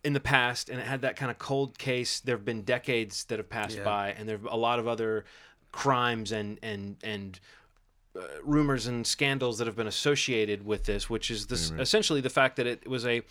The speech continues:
Speaker 1: murder of a nun who was teaching at a Catholic school, and that of, you know, the, the archdiocese, how it covered it up, which at the time, I guess, would have been something that wasn't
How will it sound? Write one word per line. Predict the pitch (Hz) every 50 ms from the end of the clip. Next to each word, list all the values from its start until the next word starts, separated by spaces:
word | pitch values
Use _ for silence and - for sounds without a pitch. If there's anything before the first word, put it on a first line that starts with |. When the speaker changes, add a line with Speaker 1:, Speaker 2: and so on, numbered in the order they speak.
| - - -
Speaker 1:
murder | 120 131 131 131 131
of | 120 113 117
a | 110
nun | 110 113 117 120 123 120 117 117 117 113 - - - - - - -
who | - 120 107
was | 107 107 - - _ -
teaching | - 139 131 127 - 120 117
at | 107
a | 107
Catholic | - - 123 117 110 - 113 - -
school, | - - 160 160 147 131 120 117 117 113 - - - - - - -
and | 117 120 117 113 123
that | 113 113 113 - - - - -
of, | 123 120 104 - -
you | 143 131
know, | 113 107 110
the, | 104 113 110 113 110 104
the | 117 117
archdiocese, | 101 98 113 113 - - 131 117 117 117 110 - - 113 110 104 - - - - _ _ _ - - - _ _ -
how | - - 113 113
it | - 107 117 - - _ _ _ _ _ _ _ _ _ _ _ _ _ _ - - - - _ _ _ _ -
covered | - 156 170 170 151 127
it | 131
up, | 160 175 143 - - 127
which | 143 139 -
at | 143 131 -
the | 123
time, | - - 180 180 170 151 135
I | 123
guess, | 117 127 127 120 - -
would | 120 127 123
have | 123 117 107
been | 123 123 123 113
something | - 135 123 - 127 117 107
that | 110 -
wasn't | 107 95 110 113 113 123 131 127 135 139 -